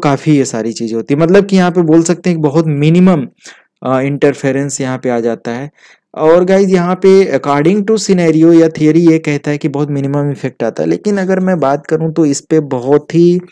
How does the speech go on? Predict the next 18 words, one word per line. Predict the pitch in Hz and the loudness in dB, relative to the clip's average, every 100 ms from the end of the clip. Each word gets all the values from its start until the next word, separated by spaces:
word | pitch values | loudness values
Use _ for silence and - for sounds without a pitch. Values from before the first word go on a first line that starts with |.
| _ - - - - | _ -20 -20 -20 -6
आसानी | 147 151 160 156 180 | -4 -2 0 2 2
से | 190 180 143 151 170 - _ - | 2 2 2 2 0 -8 _ -10
सिग्नल | - 156 156 170 180 185 - | 0 0 2 2 4 2 0
या | 135 135 | 0 0
बाहर | 135 135 147 | 2 -2 -2
का | 151 156 | -4 -4
इंटरफेरेंस | 147 135 123 131 131 143 - | -2 -4 -4 -4 -4 -4 -8
हो | 117 | -10
सकता | - 104 - | -10 -12 -8
है। | 110 | -2
गाइस, | 147 196 | 2 4
अगर | 196 202 196 190 _ - | 4 4 0 -8 _ -6
अभी | 143 165 | 0 2
बात | 170 127 135 - | 2 0 -2 0
हुई | 160 | -2
कोएक्सियल | 151 120 120 139 123 | 0 -2 -2 -4 -4
केबल | 117 113 110 | -2 -4 -4
की, | - 139 | -6 -12